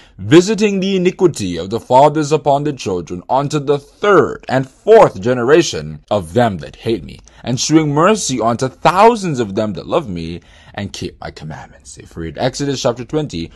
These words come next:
verses five and six. That reference to the fact that he visits iniquities to the third and fourth generation shows that he has a long memory to remember for that long. To give you an example,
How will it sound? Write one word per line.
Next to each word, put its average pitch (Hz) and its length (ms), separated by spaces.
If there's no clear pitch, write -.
verses 95 380
five 80 480
and - 160
six. - 540
That - 180
reference 156 420
to 131 80
the 117 140
fact 117 320
that 95 180
he 110 140
visits 107 500
iniquities 95 640
to 87 100
the 87 160
third 120 320
and 104 160
fourth 98 240
generation 87 800
shows 156 460
that 90 260
he 104 120
has 107 260
a 90 60
long 92 640
memory 101 440
to 98 120
remember 82 500
for 87 140
that 78 220
long. 85 340
To - 120
give 240 180
you 233 100
an 170 80
example, 110 640